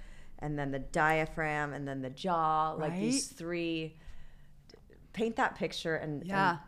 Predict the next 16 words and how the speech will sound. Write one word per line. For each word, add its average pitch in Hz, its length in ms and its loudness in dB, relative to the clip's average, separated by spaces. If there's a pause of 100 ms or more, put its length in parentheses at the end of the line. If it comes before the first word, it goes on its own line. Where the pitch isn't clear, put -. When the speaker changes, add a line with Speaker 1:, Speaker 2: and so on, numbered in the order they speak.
(120)
Speaker 1:
'cause 156 140 -6
we, 170 220 -2
we 165 200 -6
take 185 400 -4
for 165 220 -4
granted, 139 1080 -2
or 151 120 0
we're 151 120 2
not, 160 320 2
we're 165 140 0
not 170 180 6
ever 151 200 2
really 139 320 0
educated 143 580 -2
on 127 60 -2
how 135 880 4